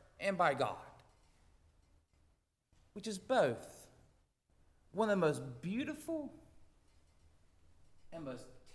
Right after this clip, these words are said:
terrifying virtues of church. Because when done well,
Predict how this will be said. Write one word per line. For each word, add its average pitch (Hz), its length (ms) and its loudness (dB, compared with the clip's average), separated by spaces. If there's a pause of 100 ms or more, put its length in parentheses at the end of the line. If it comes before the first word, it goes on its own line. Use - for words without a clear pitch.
terrifying - 460 -8 (2000)
virtues 147 720 0 (340)
of 123 120 -10
church. 98 260 -8 (3000)
Because 185 360 10
when 180 320 2
done 226 340 6
well, 127 360 4